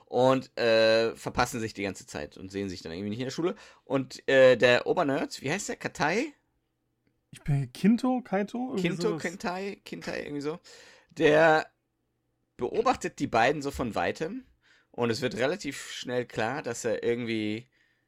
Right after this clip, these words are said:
Speaker 1: dass er irgendwie
Speaker 2: Kinta
Speaker 1: auch
Speaker 2: Sakata.
Speaker 1: Kinta. Dass er irgendwie auch auf Momo steht, beziehungsweise generell, äh, gerne mit, mit, äh, mit Mädels irgendwie flirten würde oder da irgendwie Kontakt aufnehmen würde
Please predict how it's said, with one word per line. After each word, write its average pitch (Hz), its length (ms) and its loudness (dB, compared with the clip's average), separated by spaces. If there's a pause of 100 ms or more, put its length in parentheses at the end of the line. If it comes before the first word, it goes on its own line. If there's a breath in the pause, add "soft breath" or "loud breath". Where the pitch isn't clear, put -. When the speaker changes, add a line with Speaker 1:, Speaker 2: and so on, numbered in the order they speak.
(340)
Speaker 1:
dass - 200 -10
er - 140 -4
irgendwie 101 600 0
Speaker 2:
Kinta 208 200 4
Speaker 1:
auch - 0 -
Speaker 2:
Sakata. 165 800 -2 (420)
Speaker 1:
Kinta. 123 500 -8 (640 soft breath)
Dass 123 200 -2
er 135 140 2
irgendwie 135 220 0
auch 160 260 0
auf 143 120 -6
Momo 160 360 -2
steht, 156 420 -6
beziehungsweise 123 600 -6
generell, 113 800 0 (640)
äh, 104 560 0 (1500)
gerne 123 380 2
mit, - 400 -4
mit, - 420 -8
äh, 104 280 -2
mit - 240 -8
Mädels 120 480 -2
irgendwie 113 400 -6
flirten 127 480 -4
würde 113 340 0
oder 104 180 -4
da 107 240 -2
irgendwie 104 320 -6
Kontakt - 440 -10
aufnehmen 110 360 -10
würde 110 320 -2